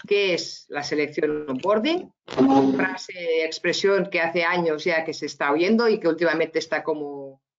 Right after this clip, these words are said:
como muy de moda, ¿vale? Y que, como veréis, va mucho más allá de un proceso propio de reclutamiento.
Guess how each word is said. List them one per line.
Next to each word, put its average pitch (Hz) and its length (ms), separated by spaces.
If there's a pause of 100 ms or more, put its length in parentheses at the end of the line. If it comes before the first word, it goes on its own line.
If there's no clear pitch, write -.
como 156 180
muy 156 160
de 143 120
moda, 117 360 (240)
¿vale? 240 240
Y 147 80
que, 156 160
como 151 200
veréis, 180 360
va 151 280
mucho 214 360
más 160 240
allá 160 400 (420)
de 170 80
un 175 140
proceso 170 680
propio 175 400
de 151 120
reclutamiento. 120 680